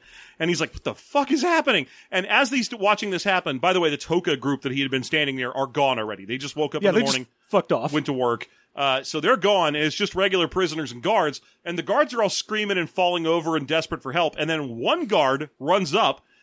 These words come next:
Speaker 1: and points at Lando and is like, "The governor needs that guy. Give me that guy." <laughs> And
Speaker 2: Yeah.
Speaker 1: the, the head, the, the head, like, prison guard guy is like, "What? Are you, now? Everything's going to shit, and you want me to do a prison transfer now?"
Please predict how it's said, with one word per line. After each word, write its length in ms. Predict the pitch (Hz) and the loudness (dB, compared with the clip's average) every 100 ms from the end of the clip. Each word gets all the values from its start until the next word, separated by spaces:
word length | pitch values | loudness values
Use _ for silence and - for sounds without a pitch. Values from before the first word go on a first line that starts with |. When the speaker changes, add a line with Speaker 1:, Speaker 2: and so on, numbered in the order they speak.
| _ 160 | _ -10
Speaker 1:
and 100 | 160 | -4
points 260 | 262 294 220 | 0 0 -2
at 100 | 196 | 0
Lando 360 | 226 190 170 | 2 2 2
and 80 | 160 | 0
is 100 | 151 | 0
like, 220 | 160 - | -2 -2
"The 60 | 147 | -2
governor 440 | 180 214 220 220 | 2 2 4 2
needs 420 | 196 190 185 143 143 _ | 2 0 0 -2 -14 _
that 440 | 113 117 151 180 131 | -18 -6 -2 -2 0
guy. 380 | 147 117 92 - _ _ 113 | 0 0 -2 -14 _ _ -6
Give 300 | 156 208 190 | -2 -2 -2
me 320 | 202 196 190 _ _ | -2 -2 -4 _ _
that 420 | 104 95 190 - | -14 -2 -2 0
guy." 380 | 160 131 131 143 - | 0 2 0 -4 -12
<laughs> 40 | _ _ - _ | _ _ -20 _
And 120 | 208 190 | 2 4
Speaker 2:
Yeah. 180 | 165 151 - | 2 0 0
Speaker 1:
the, 120 | 220 | 0
the 140 | 208 | 2
head, 320 | 226 311 196 170 | 2 0 -2 -4
the, 180 | 196 180 | -2 0
the 160 | 180 | 0
head, 200 | 185 214 | 2 2
like, 200 | 180 160 | 0 -2
prison 320 | 214 254 185 151 | -2 -2 -2 0
guard 260 | 147 131 | 2 2
guy 160 | 139 135 | 0 0
is 100 | 131 | 0
like, 200 | 135 120 _ _ - | -4 -6 _ _ -8
"What? 260 | 254 320 202 | -2 2 2
Are 60 | |
you, 180 | 269 320 _ _ 185 | 2 0 _ _ -10
now? 460 | 160 165 339 427 330 _ _ - | 0 4 6 4 2 _ _ -2
Everything's 360 | 302 381 330 | 0 2 2
going 200 | 294 381 | 4 4
to 100 | 294 | 4
shit, 240 | 208 - 330 | 0 0 0
and 100 | 233 | 2
you 80 | 247 | 0
want 220 | 269 269 | 0 0
me 60 | |
to 60 | 247 | -2
do 240 | 143 240 | -2 0
a 60 | 233 | 0
prison 480 | - - 233 294 285 | 0 0 0 0 -2
transfer 520 | 269 262 254 302 262 | 0 0 0 -4 -4
now?" 560 | 156 160 185 302 403 | 0 2 4 4 2